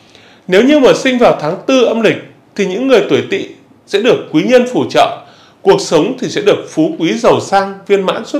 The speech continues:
cả cuộc đời. À, cơ hội đến với họ nhiều như lá trong rừng sau ba mươi lăm tuổi, phúc lộc thì chảy vào nhà như thác lũ, tiền nhiếp chật két, ôm trọn tiền tỷ trong tay.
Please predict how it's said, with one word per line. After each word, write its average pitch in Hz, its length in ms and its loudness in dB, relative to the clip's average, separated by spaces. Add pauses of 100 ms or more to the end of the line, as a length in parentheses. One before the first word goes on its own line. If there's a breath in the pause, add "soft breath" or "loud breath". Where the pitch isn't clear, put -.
cả 127 120 -4
cuộc 120 160 -4
đời. 117 260 2 (920 soft breath)
À, - 220 0
cơ 269 100 8
hội 247 240 6
đến 175 140 2
với 254 80 0
họ 262 320 0
nhiều 160 200 2 (120)
như 220 80 0
lá 226 260 0
trong 226 160 0
rừng 165 260 -2
sau 190 220 -2
ba 208 120 2
mươi 202 100 -2
lăm 196 180 2
tuổi, 113 200 0 (480 loud breath)
phúc 302 200 2
lộc 202 300 2
thì 147 140 -4
chảy 117 160 0
vào 139 160 0
nhà 127 340 -2
như 170 120 -2
thác 208 200 -6
lũ, 208 340 -4 (320 loud breath)
tiền 175 260 2
nhiếp 285 240 2
chật - 220 -10
két, 254 220 0 (280)
ôm 220 200 0 (100)
trọn - 220 -4 (140)
tiền 135 220 -2
tỷ 110 180 -2
trong 175 180 -4
tay. 175 240 0